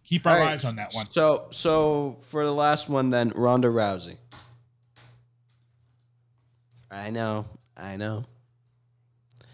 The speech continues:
Speaker 1: Look, not everybody works coming over to wrestling. And you know what? I had, I ain't gonna lie, I had high hopes when Ronda Rousey jumped over that wall with The Rock at WrestleMania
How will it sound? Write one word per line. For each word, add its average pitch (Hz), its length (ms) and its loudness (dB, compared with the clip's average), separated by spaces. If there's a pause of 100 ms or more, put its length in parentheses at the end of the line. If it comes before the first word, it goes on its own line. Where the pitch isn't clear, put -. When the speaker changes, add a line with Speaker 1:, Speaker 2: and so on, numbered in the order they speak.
(120)
Speaker 1:
Look, 160 420 0 (1800)
not 233 200 2
everybody 220 460 0
works 170 440 -2
coming 139 280 0
over 131 220 -2
to 131 120 -4
wrestling. 104 500 -6 (760)
And 127 500 -2
you 131 100 -6
know 139 120 0
what? 147 140 2
I 160 160 0
had, 151 280 -4
I 160 200 2
ain't 196 80 -10
gonna 131 140 -4
lie, 143 260 2
I 214 40 -4
had 185 120 -4
high 156 280 2
hopes 156 380 -4
when 123 220 0
Ronda 131 280 2
Rousey 127 400 0
jumped 131 320 -4
over 131 180 -2
that 123 220 -2
wall 120 320 0
with 113 160 -6
The 123 80 -6
Rock 120 380 2
at 113 120 -8
WrestleMania 120 840 -2